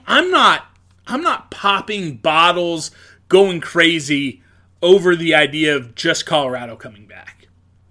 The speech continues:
What I'm excited about, and, and the thing that I, I, I'm hoping this signifies, is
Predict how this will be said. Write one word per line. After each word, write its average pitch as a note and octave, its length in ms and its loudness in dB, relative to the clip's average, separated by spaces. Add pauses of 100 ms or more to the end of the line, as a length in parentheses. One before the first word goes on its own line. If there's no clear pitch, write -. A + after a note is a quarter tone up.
(760)
What C#3+ 140 -8
I'm C#4+ 260 4
excited G3 560 2
about, F3 380 2
and, F3+ 80 -4
and F3 280 -6
the E3+ 60 -4
thing G3+ 300 -4
that F#3+ 200 0
I, E3 300 -4
I, E3+ 180 -6
I'm D#3 120 -6
hoping F#3+ 760 0
this D#3+ 240 -4
signifies, D#3 920 -2 (420)
is F3 560 2